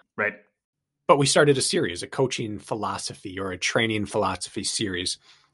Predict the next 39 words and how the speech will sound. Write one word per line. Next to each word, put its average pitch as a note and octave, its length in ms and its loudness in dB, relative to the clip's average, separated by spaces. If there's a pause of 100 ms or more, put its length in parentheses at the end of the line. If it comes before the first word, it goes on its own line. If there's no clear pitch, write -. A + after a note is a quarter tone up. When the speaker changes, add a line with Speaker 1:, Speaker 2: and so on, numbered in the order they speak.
Speaker 2:
We C#3+ 140 4
talked F#3+ 240 6
about D3 180 12
off-season A2+ 600 4
for - 260 -8
two - 240 -2
and D3 100 0
a A2 40 -4
half G#2 320 -4
episodes. - 640 -10 (500)
And A#2 100 -2
it A2+ 100 -2
made B2+ 280 2
sense A2+ 380 -2
that G#2+ 240 -4 (340)
if D#3 240 -2
people D3+ 340 -2
are A#2 180 0
really C3 420 2
starting A2+ 440 0
their F#2+ 160 -6
off-season, F2+ 640 -12 (480)
and G#2 280 -2
we A2+ 100 0
really C#3+ 340 4
do A#2+ 560 -2 (300)
promote A#2 420 -4
people A#2 300 -4
taking A#2+ 460 -6
their, G#2 280 -6 (100)
the A#2 100 -2
reins G#2+ 400 -4
in G#2+ 80 -6
their F2+ 160 -8
training. - 500 -2 (460)
And A#2+ 100 -2
if A2 80 -2
you F#2 140 -8
can't, G2+ 500 -4